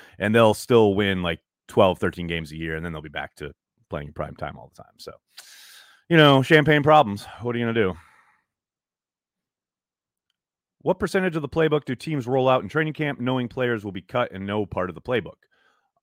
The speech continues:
Um, well, all of it as far as installs go. Um, they don't game plan.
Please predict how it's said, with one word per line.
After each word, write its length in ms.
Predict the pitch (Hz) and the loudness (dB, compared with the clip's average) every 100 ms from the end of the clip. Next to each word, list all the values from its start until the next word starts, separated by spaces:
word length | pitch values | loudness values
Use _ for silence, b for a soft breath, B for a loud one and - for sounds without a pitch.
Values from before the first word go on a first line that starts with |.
| _ | _
Um, 500 | - 160 180 175 165 | -6 0 0 -2 -6
well, 400 | 185 202 170 165 _ - | 0 2 2 -2 _ -4
all 200 | 151 160 | 0 0
of 80 | 95 | -2
it 160 | 85 - | -6 -10
as 100 | 101 | -16
far 260 | - 123 107 | -4 -2 0
as 140 | 92 | -2
installs 480 | 87 127 - 73 76 | -6 -10 -10 -12 -14
go. 320 | 78 76 85 - _ _ | -16 -16 -16 -20 _ _
Um, 160 | 90 87 | -12 -6
they 100 | 143 | -2
don't 220 | 147 90 | -2 -4
game 280 | 87 107 120 | -6 -4 -4
plan. 380 | 95 82 69 | -6 -12 -16